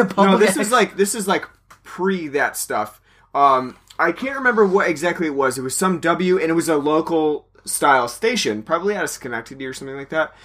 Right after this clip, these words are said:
Speaker 2: I remember them playing movies like this all the time as, like, a Saturday matinee special. I remember them playing RoboCop on there, um, and some, and a lot of the movies like this, like eighties crime, you know, seventies exploitation. So I
Speaker 1: Did they
Speaker 2: probably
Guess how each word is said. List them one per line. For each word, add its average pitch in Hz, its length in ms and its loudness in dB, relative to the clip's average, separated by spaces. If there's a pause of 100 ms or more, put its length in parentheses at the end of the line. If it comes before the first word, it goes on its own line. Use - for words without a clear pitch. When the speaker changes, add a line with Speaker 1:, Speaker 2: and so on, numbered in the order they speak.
(220)
Speaker 2:
I 143 120 6
remember 180 340 4
them 220 200 0
playing 196 460 2
movies 160 340 0
like 135 160 2
this 143 200 -2 (100)
all 135 180 2
the 139 80 2
time 120 300 -2
as, 110 160 -6
like, 123 160 -2
a 113 80 -2
Saturday 123 760 2 (140)
matinee 120 540 0
special. 160 580 -2 (240)
I - 60 -6
remember 135 240 4
them 123 140 2
playing 123 300 -4
RoboCop 131 580 0 (180)
on 135 220 0
there, 135 360 0 (300)
um, 113 560 0 (420)
and 120 300 0
some, 143 260 -2 (140)
and 151 160 0
a 147 120 0
lot 226 220 4
of 240 60 0
the 190 80 0
movies 180 320 0
like 160 240 0
this, 226 240 -2
like 147 240 -6
eighties 147 440 2
crime, 202 1040 0
you 147 140 -10
know, 127 80 -6
seventies 135 480 -8
exploitation. 165 560 -8
So 147 180 -4
I 143 280 0
Speaker 1:
Did 160 100 -12
they 185 80 4
Speaker 2:
probably 247 160 4